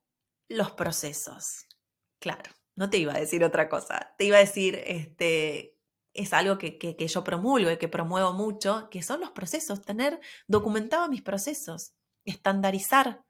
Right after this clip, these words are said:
sistematizar el negocio. Ha hecho que yo pueda liberar tiempo, que si hoy yo quiero sumar a personas a mi equipo, puedo delegarlos con tranquilidad porque sé lo que tienen que hacer.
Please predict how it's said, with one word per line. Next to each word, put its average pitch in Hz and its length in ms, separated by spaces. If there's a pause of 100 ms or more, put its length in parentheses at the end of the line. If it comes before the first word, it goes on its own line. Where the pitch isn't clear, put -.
(120)
sistematizar 202 920
el 262 140
negocio. 208 680 (440)
Ha 240 140
hecho 262 220
que 220 80
yo 240 320
pueda 254 220
liberar 214 420
tiempo, 220 560 (360)
que 196 100
si 202 180
hoy 233 180
yo 233 180
quiero 247 280
sumar 196 340
a 208 140
personas 196 420
a 175 60
mi 165 100
equipo, 202 480 (500)
puedo 247 220
delegarlos 202 520
con 170 180
tranquilidad 170 600
porque 190 260
sé 220 380
lo 208 140
que - 80
tienen 190 300
que 165 100
hacer. 196 440